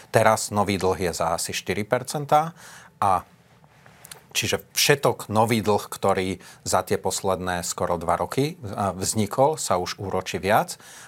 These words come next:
A okrem toho dlh, ktorý bol splatený a refinancujeme ho, čiže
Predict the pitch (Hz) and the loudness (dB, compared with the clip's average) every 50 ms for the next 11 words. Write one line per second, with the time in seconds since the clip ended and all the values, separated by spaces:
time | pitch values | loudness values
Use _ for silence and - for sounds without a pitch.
0 | - - 104 110 - - 120 117 113 - 110 104 104 87 110 101 - - - - | 0 2 2 2 2 2 -2 -2 0 0 0 0 2 2 0 -2 -2 -4 -2 -2
1 | 101 101 98 87 92 90 - - - - 113 123 147 - - 151 127 113 110 110 | 0 0 0 0 0 0 -2 -2 0 2 4 4 4 2 0 -2 0 0 0 0
2 | 120 127 - - 101 90 95 104 - - 113 113 117 120 113 - - 139 139 135 | 0 -2 0 0 0 2 0 0 0 2 2 2 2 0 -2 0 0 0 0 0
3 | 147 143 147 156 147 - - 87 92 90 | 0 -2 -2 -2 -4 -6 -6 -6 -6 -6